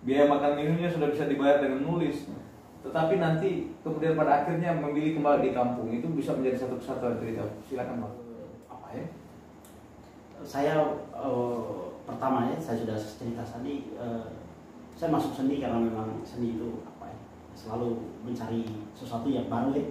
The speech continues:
Speaker 2: yang lain, yang baru, perspektif yang lain, gitu. Eh, tapi pada akhirnya membuat saya juga, eh, melihat,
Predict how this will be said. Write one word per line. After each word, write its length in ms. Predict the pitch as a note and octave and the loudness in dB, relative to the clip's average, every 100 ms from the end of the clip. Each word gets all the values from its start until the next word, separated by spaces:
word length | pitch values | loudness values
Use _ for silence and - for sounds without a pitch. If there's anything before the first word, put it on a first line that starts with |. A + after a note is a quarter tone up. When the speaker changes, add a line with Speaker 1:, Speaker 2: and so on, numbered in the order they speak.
| B2 | -2
Speaker 2:
yang 160 | A2+ A2+ | 0 4
lain, 220 | C3+ C#3 | 6 6
yang 140 | A#2+ - | 6 0
baru, 220 | A2+ - | -4 -6
perspektif 440 | - - A2 B2 A#2 | -8 -10 -10 -8 -8
yang 160 | G#2+ | -8
lain, 240 | G#2+ G#2+ - - - | -8 -12 -14 -18 -18
gitu. 260 | - - - - - - - - - - - | -18 -16 -14 -16 -16 -18 -20 -20 -20 -20 -14
Eh, 460 | F#5 F5 - - - - - | -10 -8 -8 -10 -10 -12 -16
tapi 240 | - F#3 F3+ - - - - | -8 -4 -2 -4 -8 -14 -12
pada 240 | - A2+ - | -4 -4 -2
akhirnya 280 | D3 - | -2 0
membuat 320 | - C#3 E3+ - | 4 4 4 0
saya 240 | C#3 - | -2 -2
juga, 180 | A2 G#2+ - - - | -4 -6 -10 -14 -12
eh, 260 | A2+ G#2+ - - | -10 -8 -10 -4
melihat, 340 | B2 C3 E3 | -2 0 -2